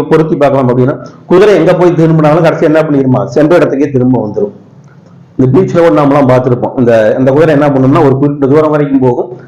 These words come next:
திரும்பி வந்துருது இல்லையா? அது மாதிரி ஒரு கீரை பாத்திக்கும் குதிரைக்கும் நூலாக அவ்வளவு உவமை சொல்லியிருக்காரு பாருங்க. கட்டி அடிக்கையால், கால் மாறி பாய்கையால், வெட்டி மறிக்கின்ற மேன்மையால், முட்டை போய் மாற திரும்புகையால்,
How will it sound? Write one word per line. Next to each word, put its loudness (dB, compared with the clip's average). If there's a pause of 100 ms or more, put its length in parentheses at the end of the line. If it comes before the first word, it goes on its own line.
(220)
திரும்பி 0
வந்துருது 0
இல்லையா? 0 (280)
அது 2
மாதிரி 0 (920)
ஒரு 2 (120)
கீரை 2 (100)
பாத்திக்கும் 0 (340)
குதிரைக்கும் 2
நூலாக 2
அவ்வளவு 2
உவமை 2
சொல்லியிருக்காரு 2
பாருங்க. 0 (240)
கட்டி 0
அடிக்கையால், 2 (380)
கால் 4
மாறி 2 (120)
பாய்கையால், 4 (340)
வெட்டி 0
மறிக்கின்ற 2
மேன்மையால், 4 (300)
முட்டை -2 (140)
போய் 2 (240)
மாற 2 (200)
திரும்புகையால், 2